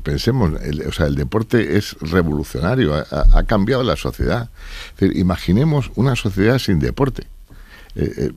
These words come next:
pues sería mucho más aburrida, mucho más tensa probablemente.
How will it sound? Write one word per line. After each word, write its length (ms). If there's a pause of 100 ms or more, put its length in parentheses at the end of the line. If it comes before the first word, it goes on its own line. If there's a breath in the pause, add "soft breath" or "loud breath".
pues 160
sería 280
mucho 300
más 220
aburrida, 580
mucho 280
más 260
tensa 420
probablemente. 720